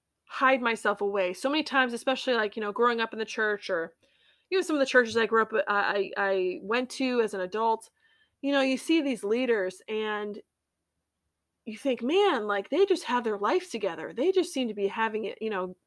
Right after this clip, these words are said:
they don't have any problems, whatever." And to me, I think that that's wrong. You should not, especially if you are in a, in a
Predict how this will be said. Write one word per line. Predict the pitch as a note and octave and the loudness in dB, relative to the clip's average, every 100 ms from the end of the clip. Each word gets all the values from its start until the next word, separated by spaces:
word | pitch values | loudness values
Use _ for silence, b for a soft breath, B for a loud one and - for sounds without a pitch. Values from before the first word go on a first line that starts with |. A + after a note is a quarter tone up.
| _ b b b | _ b b b
they | F#4 | 4
don't | G4 C#4+ | 6 6
have | B3+ G#3+ | 2 2
any | A#3+ C#4+ | 0 0
problems, | B3 B3 B3+ A3 | 4 4 4 0
whatever." | A3 F4 A#3 - - b b b - | 2 2 2 -4 -8 b b b 0
And | C#4 | 2
to | D4 | 4
me, | E4+ | 4
I | G4 | 6
think | G4 F4+ | 4 2
that | D4 | 4
that's | C4+ - | 2 0
wrong. | G#3 A3 A3 C#2 G#3 | -2 2 2 2 -2
You | A#3 | -2
should | A#3 - E4 | -2 0 0
not, | F4 F4+ F4+ | 2 2 2
especially | C4 - C#4+ D4 E4+ | 0 4 4 4 -2
if | E4 | 0
you | D#4+ | 2
are | D4 | 4
in | |
a, | C4 A#3+ A#3 | 4 0 0
in | A#3 | 0
a | A3+ A#3 - | 0 -2 -8